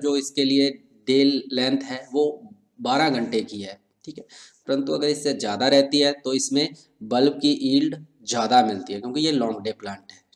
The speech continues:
ठीक। पर Indian जो variety है, इनको short के अंदर ज़्यादा अच्छा performance करती हैं, मतलब अच्छी performance होती है इनकी अगर short डे condition रहती है, तो इसीलिए अपने सर्दी के अंदर इसकी cultivation करते हैं जब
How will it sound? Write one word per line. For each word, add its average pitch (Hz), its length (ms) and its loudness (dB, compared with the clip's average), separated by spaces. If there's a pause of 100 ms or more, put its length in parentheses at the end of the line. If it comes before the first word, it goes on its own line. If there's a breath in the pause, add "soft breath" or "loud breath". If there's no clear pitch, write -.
ठीक। - 320 -10
पर 139 100 4
Indian 165 400 2
जो 165 160 -2
variety 147 360 2
है, 165 180 -4
इनको 180 360 -6
short 139 640 0
के 139 80 2
अंदर 117 380 -4
ज़्यादा 113 260 0
अच्छा 139 240 0
performance 107 580 -6
करती 110 360 -6
हैं, 139 140 0 (360 loud breath)
मतलब 127 160 -2
अच्छी 123 240 -4
performance 120 580 -4
होती 110 240 -6
है 104 80 -4
इनकी 101 320 -8 (300 soft breath)
अगर 117 160 -4
short 117 340 -2
डे 117 120 0
condition 110 440 -4
रहती 101 340 -8
है, 104 80 -6
तो 110 120 -6
इसीलिए 131 280 -4
अपने 135 200 0
सर्दी 123 360 -2
के 131 120 0
अंदर 127 180 -2
इसकी 143 220 -4
cultivation 113 600 -2
करते 110 300 -8
हैं 120 80 -2
जब 127 160 -2